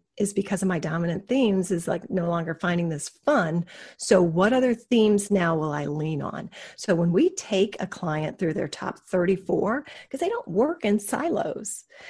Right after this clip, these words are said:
it's looking at the collection of themes and helping them derive where else can they lean on that's natural and comfortable for them in order to keep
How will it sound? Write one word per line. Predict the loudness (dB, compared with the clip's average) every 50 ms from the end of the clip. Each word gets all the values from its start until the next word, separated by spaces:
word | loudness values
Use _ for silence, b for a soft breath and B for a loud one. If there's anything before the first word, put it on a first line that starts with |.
| B B B B
it's | 0 0 2 4
looking | 2 2 4 4 2 2
at | 2 2 0
the | -4
collection | -6 -6 -6 -6 -4 -2 0 -2 -2 -4 -4 -2 0 2 2
of | 0 0 -4
themes | -6 -2 -2 0 0 0 0 -2 -2 -4 -4
and | -4 -4 -2
helping | -2 -2 -4 -2 0 2 2 2 2 0 0
them | -2 0 0 2 2 2
derive | 2 0 0 0 0 0 -2 -2 -2 -2 -4 -4 -6 -10 -18 B B B B B B B B B -8
where | -6 -2 2 2 4 4 4 4 2 0 0 -2
else | 0 0 0 -2 -4
can | -4 -4 -2
they | -2 0 0
lean | 0 0 0 2 2 4 4 4 4 2
on | 2 0 -2 -2 -4 -4 -4 -6 -6 -6 -4
that's | -4 -4 -4 -4
natural | -4 -4 -2 -2 -4 -4 -6 -8 -6 -2 -2 -2 -2 -2
and | -4 -4 -4
comfortable | -6 -4 -2 -2 -2 0 0 -2 -2 -2 -2
for | -4 -2 -2 -2
them | 0 0 0 0
in | -2 -2 -4 -4
order | -2 -4 -4 -4 -4 -4
to | -6 -6 -8 -8 _ _ _ _ _ _ _ _ _ _ _ -8
keep | -6 -4 -4 -6 -8 _